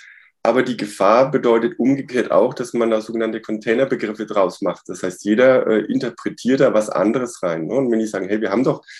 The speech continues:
wir arbeiten doch mit Software, ne? Und wir haben doch möglicherweise jetzt, äh,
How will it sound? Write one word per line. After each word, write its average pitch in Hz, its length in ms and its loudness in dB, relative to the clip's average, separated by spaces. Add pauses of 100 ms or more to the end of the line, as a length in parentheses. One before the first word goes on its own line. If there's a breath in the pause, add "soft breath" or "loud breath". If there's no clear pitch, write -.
(160 loud breath)
wir - 180 -6
arbeiten 143 380 4
doch 117 160 -2
mit 98 160 -4
Software, 92 640 -4
ne? 120 260 0
Und 104 220 -2
wir 101 100 -2
haben 120 140 0
doch 135 160 -4 (340 loud breath)
möglicherweise 120 800 2
jetzt, 120 300 -2
äh, 107 220 -6